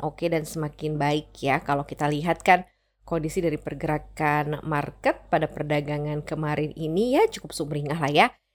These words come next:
Ditutup dengan penguatan nol koma nol sembilan persen di enam ribu seratus lima puluh. Jadi masih tetap perform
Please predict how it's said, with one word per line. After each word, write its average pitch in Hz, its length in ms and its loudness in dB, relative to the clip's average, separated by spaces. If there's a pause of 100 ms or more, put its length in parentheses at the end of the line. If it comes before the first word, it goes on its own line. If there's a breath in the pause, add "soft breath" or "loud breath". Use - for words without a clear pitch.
Ditutup 190 400 -2
dengan 185 160 2
penguatan 170 400 0
nol 170 240 2
koma 160 400 -2
nol 156 320 0
sembilan 156 400 -2
persen 196 400 0
di 190 160 2
enam 156 160 0
ribu 151 160 0
seratus 160 400 0
lima 156 160 0
puluh. 156 320 0
Jadi 160 160 2
masih 190 320 0
tetap 165 320 -2
perform 185 400 2